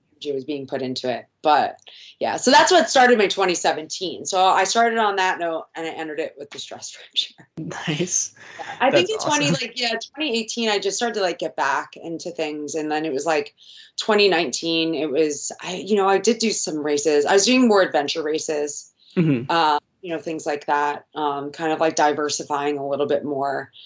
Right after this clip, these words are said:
Speaker 2: Yeah.
Speaker 1: um, you know, and then pandemic hit and I go up to New Hampshire for, for, like, I do the Pemi, um, just with a friend for, like, the first time. We started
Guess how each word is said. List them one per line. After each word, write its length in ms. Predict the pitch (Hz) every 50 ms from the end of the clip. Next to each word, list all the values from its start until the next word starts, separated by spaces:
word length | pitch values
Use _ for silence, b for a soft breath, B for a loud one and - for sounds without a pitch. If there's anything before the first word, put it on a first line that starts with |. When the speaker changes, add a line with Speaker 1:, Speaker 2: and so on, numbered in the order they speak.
| B B B B B -
Speaker 2:
Yeah. 400 | 139 151 151 151 135 135 131 131
Speaker 1:
um, 160 | 120 107 - -
you 80 | 117 120 - _ -
know, 260 | 143 143 143 139 143 -
and 160 | 143 151 156
then 500 | 156 151 151 151 151 151 151 151 147 139 b b b b b b b b _ -
pandemic 500 | - 196 196 185 175 180 170 175 196 196
hit 460 | - - 190 196 190 185 185 170 - - _ _ -
and 1080 | 185 180 170 165 165 165 160 160 160 160 156 156 156 156 156 156 156 156 160 160 160 - -
I 500 | - 156 156 160 160 156 156 156 147 139
go 200 | - 151 151 151
up 220 | 160 156 - - -
to 200 | - - 165 160
New 200 | 156 151 156 151
Hampshire 840 | 135 147 160 160 - - - - 175 170 170 175 180 180 175 175 175 - -
for, 160 | 160 147 147
for, 760 | 151 156 151 151 151 151 147 151 151 147 147 147 143 - -
like, 260 | - 160 151 147 - 160
I 40 |
do 280 | 160 156 - 165 160 160
the 80 | 143 170
Pemi, 640 | - - 160 156 160 160 160 165 160 160 165 160 - -
um, 220 | 147 151 151 151
just 220 | 147 - 160 - -
with 100 | 156 151
a 80 | 160
friend 440 | 156 - 156 147 147 151 160 160 156
for, 140 | - - 151
like, 240 | 151 151 147 147 - _
the 160 | - 139 165 160
first 300 | - - 151 147 - -
time. 200 | 156 143 156 160
We 180 | 160 160 160
started 480 | 139 - 165 147 143 160 170 180 175